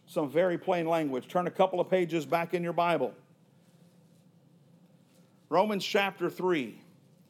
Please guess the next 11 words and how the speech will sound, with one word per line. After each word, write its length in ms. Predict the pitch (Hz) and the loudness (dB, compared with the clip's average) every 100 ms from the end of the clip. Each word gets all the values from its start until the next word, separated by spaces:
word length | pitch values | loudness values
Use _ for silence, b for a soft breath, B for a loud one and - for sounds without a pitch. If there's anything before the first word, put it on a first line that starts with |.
| b b b b b _ _ | b b b b b _ _
The 160 | 127 165 | -2 0
idea 600 | 180 226 262 240 190 170 | 0 -2 0 0 2 4
that 200 | 165 165 | 4 2
Jesus 460 | 151 240 262 214 202 | 0 -4 0 -2 -2
Christ 460 | - 196 190 180 | -2 -2 -4 -4
died 400 | 139 190 190 185 | -2 -2 -2 -4
for 240 | - 175 160 | 0 0 0
some 400 | - - 254 294 | -2 0 2 4
of 140 | 269 | 4
the 100 | 220 | 4
sins 720 | - 208 175 147 151 160 - | 2 0 0 0 -2 -4 -8